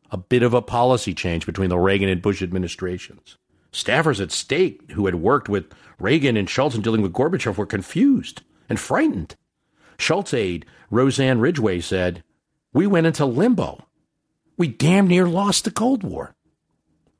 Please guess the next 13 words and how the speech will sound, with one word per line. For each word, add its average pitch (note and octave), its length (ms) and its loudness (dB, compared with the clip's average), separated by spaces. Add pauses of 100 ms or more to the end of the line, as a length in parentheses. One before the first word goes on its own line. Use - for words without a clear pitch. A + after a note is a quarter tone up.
(560)
This E3 180 2
policy, D3+ 680 -2 (380)
now A2+ 140 2
called C3 240 0
the A#2+ 80 -8
pause, - 600 -6 (260)
went C3 180 2
on D3 200 2
for B2 160 -2
at A2 100 -6
least C3 260 -2
six - 360 -4
months A2+ 500 -4